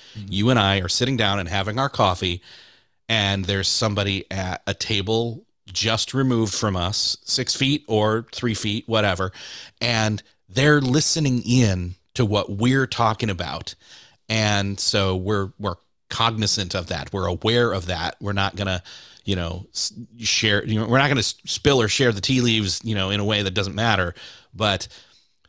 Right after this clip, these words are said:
Speaker 2: that, that always helps them feel more at ease. It's not, like, hard-hitting interview questions that are
Speaker 1: Right.
Speaker 2: robotic and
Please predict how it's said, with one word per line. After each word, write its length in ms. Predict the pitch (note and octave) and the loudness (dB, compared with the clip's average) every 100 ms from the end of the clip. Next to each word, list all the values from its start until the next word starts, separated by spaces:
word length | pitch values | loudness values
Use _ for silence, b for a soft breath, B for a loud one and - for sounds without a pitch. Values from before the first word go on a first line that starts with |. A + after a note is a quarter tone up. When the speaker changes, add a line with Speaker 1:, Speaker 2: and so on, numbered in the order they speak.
| _ _ _ | _ _ _
Speaker 2:
that, 380 | G#2 A2+ C3 C3 | -6 0 0 0
that 240 | B2 C3+ D3+ | 0 4 6
always 360 | D3+ C#3 B2 | 6 4 2
helps 320 | - B2+ A2+ - | 2 2 2 0
them 220 | A2 G2+ | 0 -2
feel 300 | - B2 A2 | 0 0 2
more 260 | G#2 G#2 | 0 2
at 120 | F#2+ F#2 | 0 0
ease. 300 | F#2+ F2+ G2 | -4 -6 -6
It's 160 | - | -2
not, 220 | A#2 A#2 | 0 0
like, 180 | G#2+ G2 | 0 -2
hard-hitting 640 | - E3 F#3+ C3 E3+ D#3 C3+ | 2 4 6 6 4 4 2
interview 440 | D3 A2 A2+ G#2 | 2 2 0 0
questions 720 | - A#2+ - G2+ G2 F#2+ - | -2 -4 -4 -8 -10 -10 -6
that 160 | A2 G2+ | -2 0
are 120 | G2 | 0
Speaker 1:
Right. 180 | G2 - - | -2 -10 2
Speaker 2:
robotic 640 | B2 G#2+ A#2+ C#3+ C#3 - | 4 4 4 4 2 0
and 260 | A2+ G#2 | -2 -4